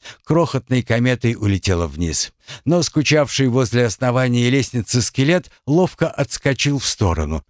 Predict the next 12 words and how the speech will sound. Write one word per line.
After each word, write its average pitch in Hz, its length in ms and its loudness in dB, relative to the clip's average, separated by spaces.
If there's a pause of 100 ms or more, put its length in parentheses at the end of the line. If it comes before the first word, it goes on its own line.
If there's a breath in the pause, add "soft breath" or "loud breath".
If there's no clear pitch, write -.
(160)
сделал 127 720 0
неуловимое 120 800 2
движение 98 580 0
когтистой - 680 -4
лапой, 131 480 0 (260 loud breath)
и 175 100 2
уже 170 240 2
набравшее 143 680 0
ход 127 260 -2
заклинание 165 680 0
бесславно 143 840 -2
разбилось 123 680 0